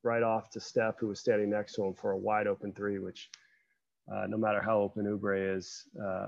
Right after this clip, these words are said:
a Steph three, even contested, is a better look. Uh,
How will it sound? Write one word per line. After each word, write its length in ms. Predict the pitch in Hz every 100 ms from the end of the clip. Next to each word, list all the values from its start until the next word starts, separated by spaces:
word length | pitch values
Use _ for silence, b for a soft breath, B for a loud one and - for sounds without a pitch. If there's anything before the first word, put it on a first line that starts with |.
| -
a 60 |
Steph 380 | - - 104 -
three, 440 | 120 107 104 98 -
even 240 | 113 101
contested, 560 | - 95 110 98 - 95
is 140 | 90
a 40 |
better 260 | 92 101 95
look. 360 | 92 95 92 - b b b _ _ -
Uh, 460 | 98 98 92 92